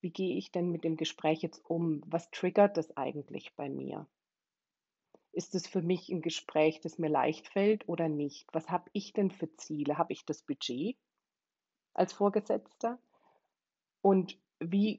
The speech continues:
geht auch mein Mitarbeiter oder meine Mitarbeiterin selber in das Gespräch?" Also, dass wir auch immer wieder uns fragen, "Was triggert mich eigentlich gerade?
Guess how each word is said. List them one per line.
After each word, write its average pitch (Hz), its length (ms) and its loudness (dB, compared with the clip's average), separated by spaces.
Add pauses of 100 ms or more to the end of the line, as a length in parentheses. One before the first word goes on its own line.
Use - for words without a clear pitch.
geht 196 300 4
auch 170 240 4
mein 165 280 2
Mitarbeiter 170 680 2
oder 160 140 0
meine 156 240 2
Mitarbeiterin 160 840 2
selber 165 420 4
in 147 160 -8
das - 220 -10
Gespräch?" - 720 -8
Also, 160 160 2
dass 170 240 2
wir 170 120 2
auch 175 180 -6
immer 185 340 2
wieder 180 300 0
uns 165 200 -4
fragen, 160 600 2
"Was 156 260 -2
triggert 170 540 0
mich 165 280 -4
eigentlich 151 600 -4
gerade? 139 520 0